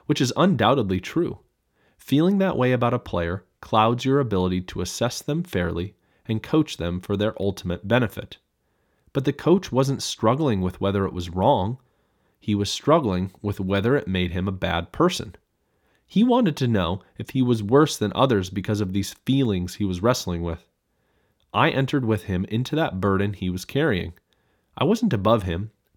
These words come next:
but exactly like him, and that made all the difference in helping him deal with it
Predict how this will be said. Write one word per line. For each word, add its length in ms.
but 80
exactly 520
like 360
him, 300
and 120
that 160
made 160
all 220
the 100
difference 480
in 120
helping 340
him 200
deal 240
with 200
it 200